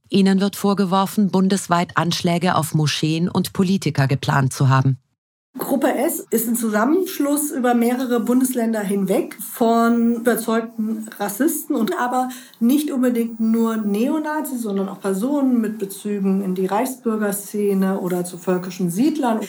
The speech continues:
Speaker 2: die sich zusammengetan haben. Das waren auch alles Männer mittleren Alters, eher gesettelt. Die haben Familie, die haben Häuschen, irgendwie, die haben einen Job. Und die haben aber trotzdem gesagt,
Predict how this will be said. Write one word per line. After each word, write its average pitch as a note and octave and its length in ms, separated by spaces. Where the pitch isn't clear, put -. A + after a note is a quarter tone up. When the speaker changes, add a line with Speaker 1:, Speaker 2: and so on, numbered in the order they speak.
Speaker 2:
die C#4 540
sich A#3+ 340
zusammengetan B3 880
haben. A3+ 460
Das B3+ 180
waren G#3+ 160
auch B3 160
alles B3+ 280
Männer B3+ 420
mittleren A#3+ 560
Alters, D#4+ 800
eher B3+ 220
gesettelt. B3+ 1120
Die F#3 80
haben F3+ 100
Familie, C4 420
die F#3+ 120
haben F3 140
Häuschen, B3+ 720
irgendwie, G#3 360
die E3+ 160
haben F3 140
einen F#3+ 80
Job. D4+ 360
Und D#4+ 180
die D4 100
haben A#3+ 200
aber G#3+ 160
trotzdem C#4 420
gesagt, A3 540